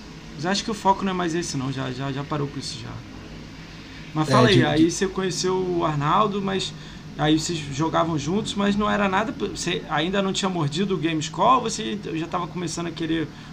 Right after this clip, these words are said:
Speaker 1: pô, como é que é isso aqui? Vou fazer um
Speaker 2: Ah,
Speaker 1: pouco
Speaker 2: o Gamerscore, cara, então, é, voltando um pouco. Quando eu
Speaker 1: Hum.
Speaker 2: peguei o trezentos e sessenta, né, metade de dois mil e seis,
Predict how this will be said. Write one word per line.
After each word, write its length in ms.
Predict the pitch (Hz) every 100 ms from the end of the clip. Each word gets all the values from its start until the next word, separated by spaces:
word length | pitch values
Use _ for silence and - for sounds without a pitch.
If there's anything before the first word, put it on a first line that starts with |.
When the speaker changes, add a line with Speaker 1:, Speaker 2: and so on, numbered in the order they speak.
| -
Speaker 1:
pô, 160 | 160 175
como 180 | 170
é 40 | 208
que 100 | 240
é 20 |
isso 160 | 214 202
aqui? 480 | 196 202 214 175 139 123 131
Vou 100 | 151
fazer 180 | 190 170
um 60 | 180
Speaker 2:
Ah, 800 | 131 127 127 131 139 135 127 101
Speaker 1:
pouco 160 | - - - - - -
Speaker 2:
o 100 | 160
Gamerscore, 720 | 175 202 185 - - 170 156
cara, 240 | - 127
então, 280 | 135 143 127
é, 140 | 135 135
voltando 400 | 147 147 156 165
um 60 |
pouco. 340 | 156 139 123 - -
Quando 140 | 165 190
eu 60 |
Speaker 1:
Hum. 60 | 139
Speaker 2:
peguei 220 | 170 165
o 80 | 185
trezentos 320 | 175 165 160
e 100 | 151
sessenta, 440 | - 160 165 143
né, 220 | 135 139 135
metade 500 | 143 123 135 143 147
de 80 | 143
dois 180 | 147
mil 140 | 139 139
e 40 |
seis, 720 | - 135 143 143 139 - -